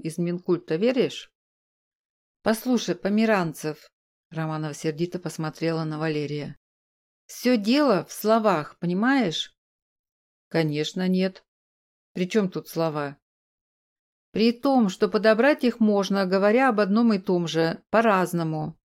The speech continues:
Ты сейчас можешь любую идею спокойно дискредитировать. А Александр Борисович совсем не о том говорил, что ты имеешь в виду. Да,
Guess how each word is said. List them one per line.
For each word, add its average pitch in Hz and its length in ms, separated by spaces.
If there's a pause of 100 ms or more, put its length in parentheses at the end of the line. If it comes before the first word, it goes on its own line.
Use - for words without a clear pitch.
(260)
Ты 311 120
сейчас 185 500
можешь 240 480
любую 226 640
идею 233 360
спокойно 226 580
дискредитировать. 190 1120 (500)
А 175 60
Александр 254 500
Борисович 226 560
совсем 269 460
не 262 80
о 262 80
том 233 260
говорил, 170 440
что 180 220
ты 180 220
имеешь 170 340
в - 60
виду. 165 420 (440)
Да, 262 420